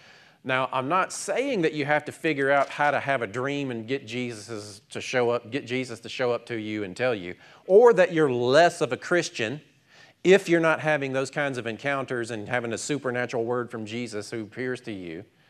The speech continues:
You can go to Scripture, like Susan was talking about, lift out of there a principle, apply it to your life, and it's the same thing because it's alive and active. The Word of God is alive.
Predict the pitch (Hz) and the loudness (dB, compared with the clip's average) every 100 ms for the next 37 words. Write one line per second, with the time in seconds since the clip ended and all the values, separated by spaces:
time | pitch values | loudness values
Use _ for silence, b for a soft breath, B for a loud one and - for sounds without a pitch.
0 | b b b 131 220 285 220 175 139 - | b b b -4 -2 0 4 4 2 2
1 | 214 170 - 156 185 143 131 117 180 220 | 0 0 0 0 0 0 0 0 -4 -4
2 | 226 170 - 123 107 113 90 90 127 B | -4 -6 -2 2 2 0 -4 0 0 B
3 | B B 113 135 185 - 156 190 156 127 | B B 2 4 4 4 2 2 0 0
4 | 131 - 120 104 - - 254 262 160 127 | 0 0 -4 -6 -4 2 2 2 -4 0
5 | 120 123 - 190 190 - 156 131 147 226 | 0 -2 2 2 2 0 -2 0 0 -2
6 | 220 165 208 - 131 - 202 175 120 196 | -2 -2 -2 -6 -10 -8 -6 -6 -6 -4
7 | 220 135 117 131 120 113 110 139 185 196 | -4 -6 -4 -4 -4 -6 0 2 2 0
8 | 131 110 110 - - - b b b b | 0 -2 -2 -6 -16 -18 b b b b
9 | 127 127 175 240 233 175 156 151 151 B | 0 6 6 6 4 2 4 4 0 B
10 | B 143 110 85 92 101 98 73 50 - | B -4 -4 -4 2 4 4 0 -10 -16